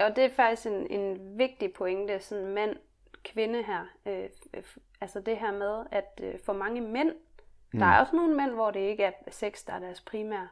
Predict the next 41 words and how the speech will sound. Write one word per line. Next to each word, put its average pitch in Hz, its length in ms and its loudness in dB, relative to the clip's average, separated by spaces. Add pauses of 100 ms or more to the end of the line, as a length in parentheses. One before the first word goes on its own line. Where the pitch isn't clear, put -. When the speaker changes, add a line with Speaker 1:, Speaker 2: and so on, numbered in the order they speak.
(460)
Speaker 1:
men 196 200 -4
altså 185 360 -4 (180)
for 214 60 -4
mange 208 260 0
mænd 320 320 2
er 196 80 -8
det 196 120 -6
sex, - 220 0 (760)
og 220 60 -2
der 269 100 4
skal 269 260 -4
vi 220 60 -4
også 220 260 -4
huske 294 240 -8
på 254 60 -2
os 202 240 -6
kvinder, 247 340 -4 (340)
altså, 196 220 -14 (580)
at 220 160 -10
det 262 140 2
også 247 180 -6
betyder 311 380 -2
noget 208 220 -2
for 220 120 -8
mænd. 208 260 -6 (640)
Også 233 260 -2
f-, - 320 -18
ikke 339 280 2
kun 277 400 2
på 226 140 0 (160)
sex - 380 -2 (180)
som 196 140 -6
sex, - 360 -6
men 214 120 -6
også 233 180 -6
fordi 240 280 -4
det 240 160 0
er 208 80 4
intimitet 208 760 -6 (220)
for 196 200 -2 (160)
mænd. 185 180 -4